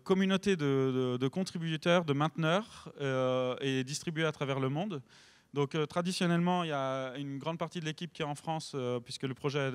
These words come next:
a, a démarré à, à inria, et inria continue d'investir, euh, en tant qu'ingénieur pour le développement et la maintenance de cette bibliothèque. Et aussi, c'est utilisé par beaucoup de chercheurs, euh, qui nous font des,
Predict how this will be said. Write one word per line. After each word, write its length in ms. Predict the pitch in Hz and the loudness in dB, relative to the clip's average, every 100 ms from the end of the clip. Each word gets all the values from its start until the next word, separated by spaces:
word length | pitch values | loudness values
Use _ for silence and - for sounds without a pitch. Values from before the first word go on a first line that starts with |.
| 127 | -2
a, 60 | |
a 40 | 131 | -4
démarré 460 | 127 131 127 127 | -2 -2 -2 -2
à, 280 | 120 117 113 | -2 -2 -2
à 200 | 113 123 | -2 -4
inria, 520 | 120 131 135 139 139 | -4 -6 -2 2 2
et 80 | 123 | 2
inria 280 | 127 131 131 | 0 0 -2
continue 400 | 135 135 139 131 | -2 -2 0 2
d'investir, 500 | 127 120 120 - 139 | 2 0 -4 -6 -6
euh, 360 | 120 113 110 107 | -4 -2 -2 -2
en 220 | 107 117 | -2 -4
tant 120 | 123 | 0
qu'ingénieur 600 | 131 123 120 127 127 123 - | 2 2 0 0 0 -2 -8
pour 140 | 123 | -6
le 100 | 123 | -2
développement 380 | 120 120 120 131 | -2 -2 0 0
et 20 | |
la 80 | 117 | 0
maintenance 300 | 117 - 120 | 0 -2 -6
de 80 | 120 | -6
cette 160 | 123 120 | -8 -8
bibliothèque. 580 | 113 117 131 196 - - - - - | -4 -2 0 -2 -4 -20 -20 -20 -8
Et 120 | - 143 | 2 4
aussi, 260 | 135 165 | 4 0
c'est 120 | 139 | -2
utilisé 380 | 117 - 127 123 | -2 -2 -2 -2
par 160 | 127 110 | -2 -2
beaucoup 220 | 120 123 | -6 -6
de 40 | |
chercheurs, 440 | - 113 - 120 110 | -8 -8 -6 -6 -6
euh, 200 | 104 98 - - - - | -8 -10 -14 -20 -20 -16
qui 120 | - | -8
nous 120 | 127 | -6
font 160 | 117 120 | -6 -6
des, 300 | 107 101 98 | -6 -6 -8